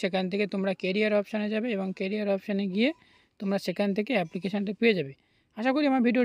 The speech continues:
ডেসক্রিপশন বক্সে লিঙ্ক দেওয়া আছে, লিঙ্কে ক্লিক। আমরা অ্যাপ্লিকেশন করার জন্য অ্যাপ্লিকেশন ফিস কত টাকা লাগছে, জেনারেল ক্যান্ডিডেটদের জন্য নীল এবং এসসি, এসটি, এসটি ক্যাটাগরির জন্যও নীল রাখা হয়েছে।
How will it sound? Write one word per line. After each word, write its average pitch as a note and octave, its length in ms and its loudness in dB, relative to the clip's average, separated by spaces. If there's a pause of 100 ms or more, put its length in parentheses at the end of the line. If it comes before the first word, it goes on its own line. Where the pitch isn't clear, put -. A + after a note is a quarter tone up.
ডেসক্রিপশন B3 460 0
বক্সে B3 220 -2 (120)
লিঙ্ক A3 200 2
দেওয়া A3+ 200 4
আছে, A#3+ 100 -2 (120)
লিঙ্কে G3+ 260 0
ক্লিক। F#3+ 120 -8 (100)
আমরা D4 120 6 (100)
অ্যাপ্লিকেশন D4 540 2
করার C#4 220 4
জন্য C4+ 200 4
অ্যাপ্লিকেশন B3+ 520 0
ফিস B3+ 220 -2
কত A#3+ 120 0 (100)
টাকা C4 200 0
লাগছে, C4 280 -4 (720)
জেনারেল A#3 380 4
ক্যান্ডিডেটদের C4 440 4
জন্য B3+ 120 4 (800)
নীল C#4 160 6 (240)
এবং G#3+ 140 2 (140)
এসসি, G#3+ 240 0 (400)
এসটি, - 220 -4 (100)
এসটি A#3 240 -2
ক্যাটাগরির A3+ 420 2
জন্যও B3 200 2 (100)
নীল F3 200 0
রাখা D#3+ 200 -8
হয়েছে। C#3+ 200 -12